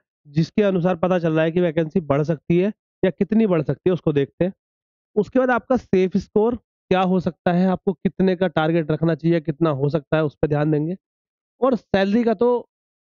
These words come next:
बहुत important तो यही है कि भाई salary क्या मिलेगी, ठीक है।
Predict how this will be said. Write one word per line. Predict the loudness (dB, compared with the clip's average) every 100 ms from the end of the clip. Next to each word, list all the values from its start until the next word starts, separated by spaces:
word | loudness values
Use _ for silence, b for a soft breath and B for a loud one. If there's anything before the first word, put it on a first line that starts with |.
| _
बहुत | -2 -2 0
important | -2 0 0 0
तो | 0
यही | 0 -2
है |
कि | -6 _ _ _ _ _ -2
भाई | 0
salary | 0 0 0
क्या | 0 0
मिलेगी, | 0 0 -2 -2
ठीक | -2
है। | -2